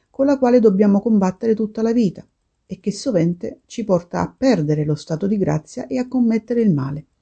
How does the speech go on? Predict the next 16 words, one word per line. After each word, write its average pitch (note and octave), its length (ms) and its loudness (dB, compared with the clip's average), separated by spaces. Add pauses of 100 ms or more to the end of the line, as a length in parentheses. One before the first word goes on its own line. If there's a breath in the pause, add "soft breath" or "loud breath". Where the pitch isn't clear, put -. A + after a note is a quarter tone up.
(1300)
E G3 160 -6
così G#3+ 440 -6
quella F#3+ 260 -2
spirale G3+ 440 0
di E3+ 100 0
sofferenza, E3+ 800 -2
malattia, D#3+ 800 -2
dolore D#3+ 480 2
e F#3 60 2
morte G3+ 580 0 (320 soft breath)
non G#3+ 240 0
si G#3 160 -8
è G3+ 40 -8
potuta E3+ 400 -6
interrompere. D#3 840 -6 (1500)
Quindi, F#3 440 2